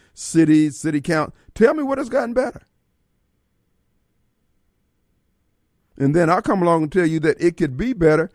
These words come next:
and now I got to fight you? I mean, we literally have to go to blows.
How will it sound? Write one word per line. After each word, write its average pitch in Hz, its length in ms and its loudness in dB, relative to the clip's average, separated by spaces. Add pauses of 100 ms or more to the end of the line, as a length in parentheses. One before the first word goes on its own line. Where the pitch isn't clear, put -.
(140)
and 147 140 -4
now 160 240 -2 (180)
I 185 100 -2
got 180 240 -6
to 165 80 -10
fight - 520 -10
you? 359 200 -2 (1600)
I 185 60 -2
mean, 196 200 2
we 269 140 2
literally 233 420 2
have 214 140 4
to 175 60 -8
go 202 180 4
to 190 80 2
blows. 247 640 0